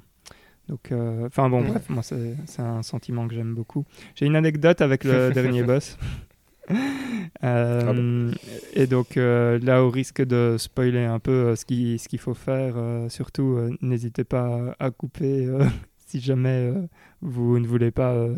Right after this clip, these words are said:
Speaker 1: connaître des choses sur les mécaniques. Mais donc, t'as la troisième phase, et, euh, durant la troisième phase, tu dois, euh, tu dois descendre, euh, bah, la, la vie du, du boss. Mais en fait, tu, il meurt pas, euh, sur tes tirs, euh, normaux.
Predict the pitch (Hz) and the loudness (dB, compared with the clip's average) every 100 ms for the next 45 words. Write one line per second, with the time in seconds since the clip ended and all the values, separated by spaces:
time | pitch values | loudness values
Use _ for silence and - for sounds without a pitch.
0 | 165 185 - 135 127 127 - 131 127 - | -6 -6 -2 0 -2 -4 -4 -2 -2 -2
1 | 143 - 135 120 120 110 123 143 - - | -4 -4 -2 0 0 -2 -4 -4 -8 -20
2 | _ - - - - - 143 143 151 - | _ -20 -20 -20 -20 -4 6 6 6 0
3 | _ _ _ - 143 - 131 127 123 - | _ _ _ -4 -2 4 6 6 4 2
4 | 135 123 117 - 143 190 - - 151 131 | 0 0 0 -2 -4 -4 -10 -8 2 4
5 | 120 120 117 117 117 123 131 131 - 131 | 6 4 4 4 2 2 2 2 0 0
6 | 123 117 143 147 - 131 120 117 117 113 | 0 0 2 2 0 0 2 2 2 2
7 | 113 113 113 110 110 113 - - - 123 | 0 0 -2 -4 -4 -6 -10 -10 -4 -2
8 | 120 117 - 123 127 123 160 - 131 151 | 0 0 0 -2 -2 -2 -4 -4 -4 -6
9 | 160 - 196 151 - - 180 - 127 120 | -8 -8 -10 -10 -10 -10 -10 -6 -4 -4
10 | 127 120 120 - 127 127 160 180 - - | -4 -2 -4 -4 -4 0 0 -2 -10 -20
11 | - _ 123 127 165 - 143 143 135 135 | -20 _ -2 2 2 4 4 4 2 2
12 | 135 - - 151 156 165 - - 135 127 | 2 2 2 2 0 -8 -16 -10 -4 -2
13 | 123 120 120 113 - 135 127 127 - 135 | 0 0 -2 -4 -6 -6 -2 -4 -2 -2
14 | 131 123 120 117 117 113 | 0 0 0 0 -2 -4